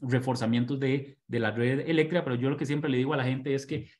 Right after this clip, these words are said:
eso es una excelente noticia para nosotros, ingenieros eléctricos, porque va a haber muchísimo más trabajo en el futuro. En el tema de gestión y respuesta a la demanda, entonces,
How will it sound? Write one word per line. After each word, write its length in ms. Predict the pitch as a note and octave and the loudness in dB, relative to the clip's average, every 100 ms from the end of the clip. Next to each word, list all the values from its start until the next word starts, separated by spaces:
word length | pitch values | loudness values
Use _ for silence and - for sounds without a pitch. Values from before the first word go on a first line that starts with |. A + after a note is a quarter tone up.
| _ | _
eso 200 | C3 D#3 | -4 -2
es 80 | D#3 | -2
una 240 | E3 D#3+ | 0 0
excelente 420 | C#3 B2+ B2+ C#3 | -2 -2 -2 -2
noticia 400 | D3+ C#3 C#3 D#3+ | -4 -4 -4 -2
para 160 | C3+ A#2+ | 0 0
nosotros, 480 | A2+ B2+ C3 D3+ D3+ | 0 -2 -4 -6 -2
ingenieros 500 | A#2+ A2+ B2 C#3+ F#3 | 0 2 2 2 4
eléctricos, 380 | D#3+ D3+ F3 F3 | 4 2 -4 -4
porque 220 | C3+ B2+ | -2 0
va 80 | B2 | 2
a 40 | |
haber 260 | C#3 D#3+ D3 | 0 -2 0
muchísimo 520 | C#3 C3 C3 B2 A#2 | 0 2 0 -2 -2
más 200 | A#2+ - | -2 -2
trabajo 320 | A#2+ A#2 A#2+ | -2 0 0
en 80 | A#2+ | -4
el 80 | A2 | -6
futuro. 380 | G#2+ - G#2 - _ - _ _ - - _ _ _ _ _ _ _ _ _ _ _ _ | -10 -10 -10 -12 _ -20 _ _ -20 -20 _ _ _ _ _ _ _ _ _ _ _ _
En 140 | E3 E3 | 6 6
el 80 | D#3+ | 6
tema 240 | F3+ A#3 | 6 6
de 100 | G#3+ | 6
gestión 340 | E3+ - F3+ | 4 2 0
y 40 | G#3 | 2
respuesta 360 | E3+ F3+ F3+ | 0 0 0
a 20 | F#3 | 0
la 100 | C#3 | 2
demanda, 380 | D3 F3 B2+ | 4 4 4
entonces, 400 | A#2 C3 C3+ - | 2 -2 -2 -6